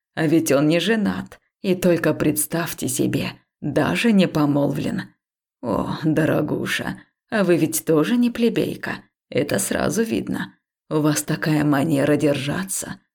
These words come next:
да и осанка. Вот мой Фирам». Эми пыталась высвободиться из цепкой хватки маменьки,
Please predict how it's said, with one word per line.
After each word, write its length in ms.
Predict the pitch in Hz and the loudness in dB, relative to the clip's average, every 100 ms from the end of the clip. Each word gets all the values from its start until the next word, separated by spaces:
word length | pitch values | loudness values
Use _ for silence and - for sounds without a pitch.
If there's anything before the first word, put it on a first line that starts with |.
| _ - | _ -6
да 200 | 165 156 | 2 4
и 140 | 151 | 4
осанка. 840 | - - - 156 196 196 - - - _ - | 4 0 -4 -2 -2 -2 -6 -12 -16 _ -6
Вот 320 | 175 170 165 | 0 2 2
мой 280 | 160 151 147 | 2 4 4
Фирам». 640 | 147 135 139 190 202 - _ _ _ _ _ _ _ - | 2 0 0 0 -2 -6 _ _ _ _ _ _ _ 2
Эми 220 | 262 240 | 4 4
пыталась 520 | 220 196 202 190 190 | 2 0 2 2 2
высвободиться 720 | 208 208 170 160 160 156 - 180 | -2 -2 0 2 2 0 -2 0
из 240 | 185 - | 0 0
цепкой 400 | - 175 - 170 | 0 0 0 -4
хватки 420 | 170 170 170 - | -2 -2 -2 0
маменьки, 760 | 180 185 175 156 151 196 190 | 2 4 2 0 -2 -4 -6